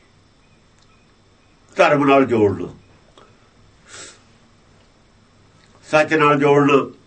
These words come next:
ਆਪਣੇ ਮੂਲ ਨਾਲ ਜੋੜ ਲਓ। ਜੇ ਅਸੀਂ ਕਹਿ ਦਈਏ ਵੀ ਅਸੀਂ ਇੱਕ ਖਾਸ ਤਬਕੇ ਨੂੰ ਧਰਮ ਦੀ ਗੱਲ ਸੁਣਨ ਨਹੀਂ ਦੇਣੀ, ਇਹ ਤਾਂ ਪਾਪ ਹੋਇਆ, ਧਰਮ ਦਾ ਹੋਇਆ ਨਾ ਫਿਰ।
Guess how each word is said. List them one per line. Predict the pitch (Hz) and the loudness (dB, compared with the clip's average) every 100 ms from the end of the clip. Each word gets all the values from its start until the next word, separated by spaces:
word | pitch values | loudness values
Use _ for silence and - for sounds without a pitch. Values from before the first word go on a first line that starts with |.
| _ _ 127 | _ _ -10
ਆਪਣੇ | 135 147 | -4 -2
ਮੂਲ | 135 139 143 | 0 0 2
ਨਾਲ | 143 143 | 0 2
ਜੋੜ | 139 139 135 | 2 4 2
ਲਓ। | 131 131 _ _ _ _ | -2 -6 _ _ _ _
ਜੇ | 156 175 | 0 0
ਅਸੀਂ | 185 - | 0 0
ਕਹਿ | 180 196 | 0 2
ਦਈਏ | 208 | 2
ਵੀ | 190 185 | 2 2
ਅਸੀਂ | 185 | 0
ਇੱਕ | 185 156 | -2 -8
ਖਾਸ | - 147 160 160 | -2 0 0 -2
ਤਬਕੇ | 165 151 151 | -4 -4 -2
ਨੂੰ | 165 135 110 - _ _ _ _ _ _ _ _ - | -2 -2 -4 -16 _ _ _ _ _ _ _ _ -2
ਧਰਮ | 175 156 160 | 0 0 0
ਦੀ | 170 | 0
ਗੱਲ | 170 170 | 0 0
ਸੁਣਨ | 139 151 160 | -2 0 2
ਨਹੀਂ | 160 | 2
ਦੇਣੀ, | 156 156 131 - - _ _ _ _ _ _ _ _ _ _ _ _ _ _ _ - | 2 2 0 -4 -18 _ _ _ _ _ _ _ _ _ _ _ _ _ _ _ -12
ਇਹ | - | -2
ਤਾਂ | 196 | -2
ਪਾਪ | 196 190 185 | 0 0 0
ਹੋਇਆ, | 208 208 | -2 0
ਧਰਮ | 190 160 | -4 -2
ਦਾ | 175 | -4
ਹੋਇਆ | 165 170 | -2 -4
ਨਾ | 160 | -6
ਫਿਰ। | 151 | -12